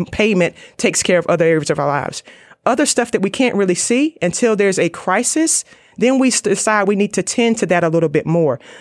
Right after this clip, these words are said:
So it's not uncommon that we create patterns of sacrificing things like our mental health and even our physical health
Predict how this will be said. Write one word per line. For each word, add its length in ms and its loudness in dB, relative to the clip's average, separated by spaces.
So 200 0
it's 220 -2
not 180 2
uncommon 640 0
that 200 0
we 140 2
create 560 0
patterns 480 0
of 80 0
sacrificing 920 -2
things 380 -2
like 220 -2
our 80 -2
mental 320 -2
health 380 -2
and 140 0
even 320 2
our 100 2
physical 520 0
health 360 -2